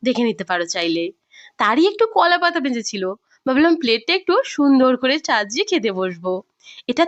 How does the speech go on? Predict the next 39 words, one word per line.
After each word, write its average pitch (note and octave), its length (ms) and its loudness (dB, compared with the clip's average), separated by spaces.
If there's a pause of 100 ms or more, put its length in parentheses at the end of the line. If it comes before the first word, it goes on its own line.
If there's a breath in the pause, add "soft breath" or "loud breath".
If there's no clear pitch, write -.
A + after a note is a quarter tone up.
তিলের C4+ 360 4
বড়া। F3 320 0 (540)
শাশুড়ি C4+ 380 0
মা F4+ 160 6 (380 loud breath)
বেশি A3+ 260 0
করে C#4 180 0
একটু C4 160 -2 (100)
পেঁয়াজ B3+ 400 0 (100)
আর A#3 120 0 (100)
কাঁচা G3+ 320 -6
লঙ্কা C4 220 -2
কুচি C4 260 -4
দিয়ে F4 140 2
বানায়, F3 400 -4 (400 soft breath)
বেশ D4+ 280 2
ভালো D#4+ 180 4
লাগে D#4+ 200 2
খেতে D#4 280 -2
শুকনো A#3+ 340 -4
ভাতে G#3+ 260 -2
মেখে। E3+ 340 -4 (560 loud breath)
আর G#3+ 180 -4
বাড়িতে D4 360 0 (380 loud breath)
মাছের C#4+ 380 2
ল্যাজটা E4+ 320 0
খাওয়ার F4+ 300 0 (100)
খুব C#4+ 220 -2
একটা A#3 220 -6
কেউ C#4+ 180 -2
নেই E4+ 220 0
কাঁটার A3+ 360 -2
জন্য, F#3 280 0 (580 loud breath)
মা G#3+ 160 2 (160)
নইলে F#4+ 280 4
আমি, F#3+ 220 -2 (120)
যে A3+ 120 -2
হোক C4 120 2
একজন G3+ 280 -4
খাই। E3+ 260 -2